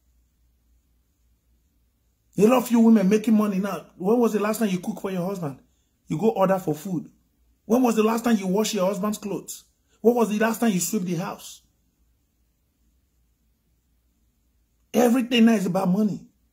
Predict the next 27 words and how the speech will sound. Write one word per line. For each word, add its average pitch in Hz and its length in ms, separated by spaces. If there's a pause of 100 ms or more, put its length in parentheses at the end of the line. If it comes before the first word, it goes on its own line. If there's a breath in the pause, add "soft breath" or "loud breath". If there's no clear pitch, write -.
(160)
The 185 120
kids 247 360
are 196 100
the 190 100
ones 208 220
suffering 208 380
it. 160 220 (880)
You 226 280
as 202 160
the 180 140
wife 208 360
in 180 80
the 170 80
house, 185 240
you 175 100
don't 220 160
even 202 180
have 185 180
time 185 160
for 165 100
your... 156 180 (240 soft breath)
Even 214 200
your 165 160
daughter 175 320
don't 175 160
even 165 280
know 160 340